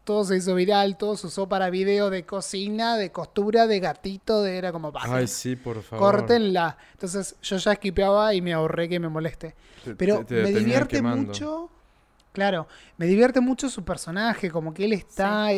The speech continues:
Speaker 1: e-, él se ríe del mismo, eh, se ve, se nota que disfruta estar con la gente en el escenario, o sea, todo esto,
Speaker 2: Mm.
Speaker 1: esto de Live America,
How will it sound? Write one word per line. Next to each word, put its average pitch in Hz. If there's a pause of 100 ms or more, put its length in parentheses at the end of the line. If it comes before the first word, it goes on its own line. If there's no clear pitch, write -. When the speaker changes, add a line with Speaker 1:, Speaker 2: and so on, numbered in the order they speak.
(120)
Speaker 1:
e-, 233
él 240
se 196
ríe 202
del 185
mismo, 175
eh, 175
se 170
ve, 190
se -
nota 196
que 196
disfruta 180
estar 170
con 170
la 156
gente 175
en 170
el 170
escenario, 160
o 156
sea, 156 (520)
todo 208
esto, 202
Speaker 2:
Mm. 185
Speaker 1:
esto 202
de 160 (420)
Live 208
America, 214